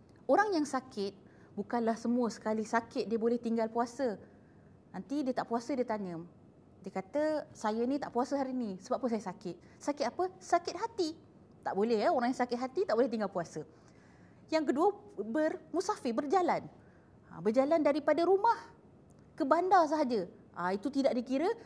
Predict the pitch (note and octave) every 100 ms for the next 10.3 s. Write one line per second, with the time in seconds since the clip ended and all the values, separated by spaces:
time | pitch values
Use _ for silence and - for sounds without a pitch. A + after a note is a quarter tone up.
0 | - D4+ - D#4+ D#4+ D#4+ A3+ F#3+ - G#3+
1 | B3 A#3 C4 D4 A3 B3+ B3+ C4 B3 G#3+
2 | D#3+ D#3 - G#3 B3 D4 F4 F#4+ C4+ A#3
3 | D4 B3+ A#3 A3+ A#3+ A#3 A#3+ C4 C4+ B3
4 | D#4 D4 - - - - A#3 C4+ D4+ C4+
5 | B3+ B3+ B3+ C4 B3+ B3+ B3+ A3+ B3 B3
6 | A#3+ F3 - - - - - - D#3+ F#3
7 | G3+ G#3+ F#3 E3 E3+ F3 F#3 G#3+ B3+ -
8 | G3+ A3+ G#4+ - - - G3+ G#3 A#3+ A3
9 | - F3+ F#3 A#3 A3 G#3 A3+ A3 - C#4
10 | A#3+ A#3+ E4+